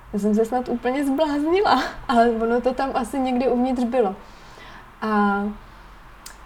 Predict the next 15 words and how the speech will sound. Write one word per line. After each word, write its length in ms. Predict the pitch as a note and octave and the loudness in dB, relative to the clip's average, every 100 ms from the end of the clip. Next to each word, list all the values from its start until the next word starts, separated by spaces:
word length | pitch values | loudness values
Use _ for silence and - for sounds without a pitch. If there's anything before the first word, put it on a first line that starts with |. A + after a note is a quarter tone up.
| - | -2
to 60 | B3+ | 2
je 80 | B3+ | 4
přesně 420 | B3+ A#3+ - C#4 | 2 -2 0 0
ono, 300 | B3+ A3+ G#3 - | 2 2 0 -2
jo, 180 | G#3+ G3+ | -2 0
že 240 | G#3+ A#3 - | -2 -2 0
nejenom, 440 | A3+ A#3 B3 B3+ | 0 0 0 0
že 60 | B3 | 2
já 120 | B3+ | 2
už 140 | A#3 | 0
jsem, 280 | - C4 B3+ - - - - - - - | -2 -4 -4 -6 -14 -20 -20 -20 -20 -14
eh, 140 | - - - - - | -10 -8 -8 -10 -8
stotožněná 840 | - A3+ B3 A#3 B3 B3 A#3+ B3+ D4+ - | -4 0 0 2 2 2 0 -4 -10 -14
s 140 | - | -12
tím, 380 | - A#3 A3+ A#3 | -4 -2 -2 -6